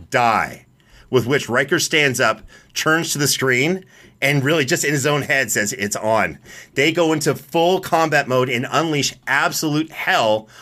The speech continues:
on the Star Destroyer. Now, here's the deal,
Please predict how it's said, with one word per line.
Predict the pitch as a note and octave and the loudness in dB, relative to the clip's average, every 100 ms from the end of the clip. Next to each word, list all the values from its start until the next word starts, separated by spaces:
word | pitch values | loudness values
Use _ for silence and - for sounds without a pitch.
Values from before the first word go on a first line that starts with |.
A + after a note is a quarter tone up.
| - - | -12 -2
on | C3 C#3 | 0 0
the | |
Star | C3+ - C3 | -2 0 2
Destroyer. | C3 A2+ A2 F2+ | 2 0 -2 -2
Now, | G2+ C#3+ E2 - | 0 -2 -2 -10
here's | - B2+ B2 | -2 0 0
the | A#2 | -2
deal, | B2 G#2+ D#2 | 0 0 -2